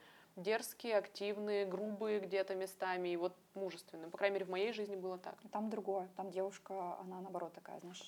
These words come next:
Speaker 2: женские энергии, и она очень феминная, очень красивая, но она
Speaker 1: Мгм. Ну и она, типа, трогает такая: "Я мать, э, для всех", и, типа, вот, э,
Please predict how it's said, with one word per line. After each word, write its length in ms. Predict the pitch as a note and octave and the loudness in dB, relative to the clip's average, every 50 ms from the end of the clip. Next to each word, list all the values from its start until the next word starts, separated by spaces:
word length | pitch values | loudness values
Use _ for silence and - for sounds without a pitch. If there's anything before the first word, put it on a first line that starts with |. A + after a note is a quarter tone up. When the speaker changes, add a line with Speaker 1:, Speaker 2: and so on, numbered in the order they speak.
| - - | -8 -6
Speaker 2:
женские 460 | D4+ D4+ - - - - - A#3+ B3 | -6 -6 -6 -8 -6 -2 0 0 4
энергии, 580 | A#3+ B3+ C4+ C4 C4 C4 B3+ - - B3 A#3+ A#3+ | 4 4 6 6 6 4 4 2 2 2 2 0
и 160 | - G3+ G3 | -2 -4 -4
она 240 | F3+ F3+ E3+ E3+ F3 | -4 -2 -2 -2 -2
очень 220 | F3+ - - F3+ | -4 -6 -8 -10
феминная, 760 | F3+ - F3+ F3 F#3+ A3 A#3+ A3+ A3 G#3+ G#3 G3+ G3 F#3+ F3+ | -10 -6 -4 -2 -2 0 -2 -2 -2 -2 0 0 0 0 -2
очень 240 | E3+ F3 F#3 - - | -4 -6 -10 -12 -16
красивая, 460 | - - D#3+ - - G3+ A3 A#3 G3+ | -16 -16 -14 -12 -10 -8 -6 -6 -6
но 140 | F#3+ F#3 F#3 | -8 -6 -2
она 120 | G3+ G#3+ G#3+ | -2 0 2
Speaker 1:
Мгм. 280 | G3+ G3 F#3+ F#3 F#3 F#3 F#3 | 2 2 2 0 -2 -2 0
Ну 120 | G3+ G#3 | 2 4
и 60 | A3 | 4
она, 160 | A3 A3 A3 | 6 4 4
типа, 180 | A3 - - G3+ | 0 0 -2 -2
трогает 320 | G3 G#3+ B3 C4 C4+ B3 - | 0 2 2 2 0 0 -2
такая: 260 | - G3 G#3+ G3 F#3+ | -2 0 2 2 4
"Я 100 | F#3+ F#3+ | 4 2
мать, 300 | F#3 G3 G#3+ A3+ - - - - | 2 2 0 0 -2 -8 -10 -4
э, 240 | - F#3 F#3 F3+ E3+ | -2 0 0 0 0
для 120 | F3+ F#3 | -2 -2
всех", 440 | F#3 - - A3+ B3+ C#4+ C#4+ - - | -2 -2 -4 -2 -2 -2 -4 -4 -6
и, 100 | - - G3 | -6 -6 -4
типа, 440 | - G3 F#3+ - - F3 F3 F3 E3+ | -4 -4 -4 -2 -4 -2 -2 -2 0
вот, 200 | E3+ F#3+ G3 - - - | -2 -2 -2 -4 -8 -10
э, 60 | - | -8